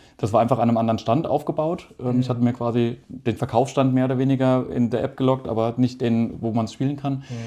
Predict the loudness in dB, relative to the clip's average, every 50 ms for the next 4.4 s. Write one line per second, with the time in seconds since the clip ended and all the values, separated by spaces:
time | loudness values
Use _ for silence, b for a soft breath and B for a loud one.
0 | -10 -10 -12 -14 B -6 -2 0 0 2 0 -2 -4 -10 _ -8 -8 -8 -4 0
1 | 2 2 4 4 2 0 -4 -4 -4 -2 -2 -2 -4 b b b b b b _
2 | _ _ _ _ _ _ _ _ -20 -12 -8 -4 -2 0 2 2 2 0 0 -4
3 | -8 _ _ _ _ _ _ _ _ -6 -4 0 4 4 4 4 4 4 4 4
4 | 4 2 0 -2 -4 -6 -10